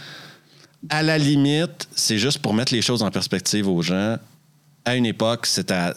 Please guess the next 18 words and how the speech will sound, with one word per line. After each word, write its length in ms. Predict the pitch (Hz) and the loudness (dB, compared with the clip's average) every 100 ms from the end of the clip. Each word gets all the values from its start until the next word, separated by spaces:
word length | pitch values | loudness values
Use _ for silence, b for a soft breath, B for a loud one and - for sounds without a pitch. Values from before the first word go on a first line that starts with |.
| 107 | -4
la 220 | 95 85 | -2 -2
droite 380 | 82 107 117 - | -2 0 -2 -2
qui 120 | - | -2
agissait 440 | 92 82 - 98 90 | -2 -2 -2 0 0
exactement 640 | 85 110 113 113 98 95 | 0 -2 -2 -2 0 -2
comme 220 | 92 85 | -2 -2
ça. 240 | - 85 85 87 - _ _ _ _ - | -2 -2 -4 -8 -16 _ _ _ _ -4
Et 120 | 104 | -2
maintenant, 560 | 98 92 98 101 110 - - _ | -2 -2 -4 -2 -4 -8 -20 _
c'est 320 | - - 110 | -6 -2 0
à 120 | 98 85 | 0 0
gauche 340 | 92 104 - | 0 0 -2
qu'on 220 | 92 85 | -2 0
agit, 500 | 85 80 85 92 110 - - | 0 -2 0 -2 -2 -8 -8
qu'on 180 | - 92 | -4 -2
veut 160 | 82 101 | 0 0
s-, 220 | - - | -2 -4
faire... 240 | - 113 | -4 -4